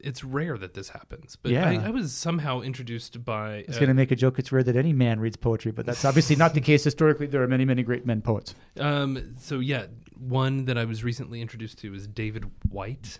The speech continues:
Speaker 1: That's
Speaker 2: Okay.
Speaker 1: W H Y T E.
Speaker 2: All right.
Speaker 1: And he has a, a number of really good poems. Uh, one was called Enough, uh,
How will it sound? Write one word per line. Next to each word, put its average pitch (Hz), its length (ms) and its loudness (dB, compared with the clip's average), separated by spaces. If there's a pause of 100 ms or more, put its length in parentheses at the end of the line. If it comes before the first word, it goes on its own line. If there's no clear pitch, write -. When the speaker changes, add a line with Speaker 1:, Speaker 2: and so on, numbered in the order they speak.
(120)
Speaker 1:
That's 104 240 -6
Speaker 2:
Okay. 117 100 2
Speaker 1:
W 110 300 -6
H - 340 -10
Y 104 440 -8
T - 160 -14 (120)
E. 110 340 -12 (140)
Speaker 2:
All 98 60 -8
right. 120 240 0 (100)
Speaker 1:
And 107 200 -10
he 123 180 -10
has 110 220 -10
a, 92 60 -10 (100)
a 95 60 -14
number 107 340 -6
of 98 100 -10
really 104 220 -6
good 95 240 -8
poems. 101 560 -10
Uh, 95 480 -16 (180)
one 107 260 -10
was 98 160 -12
called 98 500 -12
Enough, 110 720 -6 (600)
uh, 101 240 -12